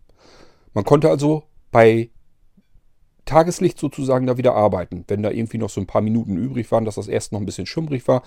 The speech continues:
dann hat man eben erst noch was anderes gemacht. Irgendwas gibt's ja immer zu tun und ist dann da rangegangen, wenn's dann hell wurde.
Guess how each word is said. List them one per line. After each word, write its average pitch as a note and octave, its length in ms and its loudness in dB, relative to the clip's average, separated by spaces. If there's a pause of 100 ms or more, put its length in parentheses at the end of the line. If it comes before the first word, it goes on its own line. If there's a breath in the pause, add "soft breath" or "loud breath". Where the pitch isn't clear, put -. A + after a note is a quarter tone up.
(300 loud breath)
dann G2+ 140 0
hat B2 140 -4
man A2+ 120 0
eben A2+ 160 0
erst - 260 -4
noch G#2 120 -4
was G2 140 -6
anderes C#3+ 240 -2
gemacht. A#2+ 460 -4 (300)
Irgendwas A2 400 -4
gibt's - 180 -14
ja G#2 100 0
immer C#3 180 -2
zu - 120 -8
tun A#2+ 260 -4
und A2+ 100 -4
ist - 140 -8
dann G2+ 120 0
da G2+ 120 -2
rangegangen, A2 500 -2 (320 loud breath)
wenn's G#2 220 -2
dann G2 120 -2
hell G2+ 340 2
wurde. E2 320 -10